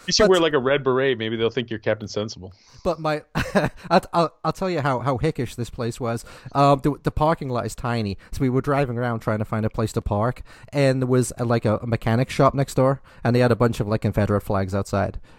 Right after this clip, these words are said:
Speaker 2: which my daughter was immediately like, "What the fuck is this <laughs> about?" So
Speaker 1: So you're
Speaker 2: anyway.
Speaker 1: gonna take your foreign car over there to get
Speaker 2: Yes,
Speaker 1: next time you use the
Speaker 2: exactly.
Speaker 1: word?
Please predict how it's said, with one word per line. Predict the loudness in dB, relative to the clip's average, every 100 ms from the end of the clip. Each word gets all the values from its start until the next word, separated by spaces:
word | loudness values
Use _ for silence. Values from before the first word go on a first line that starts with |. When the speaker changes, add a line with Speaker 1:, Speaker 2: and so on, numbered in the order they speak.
| -2
Speaker 2:
which | 0 0
my | 2 2
daughter | 4 2 0
was | -2
immediately | -2 -4 -2 -2 0
like, | 0 0
"What | 2 2
the | 2
fuck | -6 -4 0 2 2
is | 0
this | 0 0 0 0
<laughs> | 2
about?" | -2 -2 -4 -2
So | -2 -4 -4 -12 -20 -20 -20 -20 -20 -12
Speaker 1:
So | -4 0
you're | 2
Speaker 2:
anyway. | 2 0
Speaker 1:
gonna |
take | -2 -2
your | -2
foreign | 0 0
car | 2 0
over | 0
there | -2 -4
to |
get | -6 -14 _ _
Speaker 2:
Yes, | 6 6 6
Speaker 1:
next | 2
time | 0
you |
use |
the | 2
Speaker 2:
exactly. | 4 6 4 2
Speaker 1:
word? | -4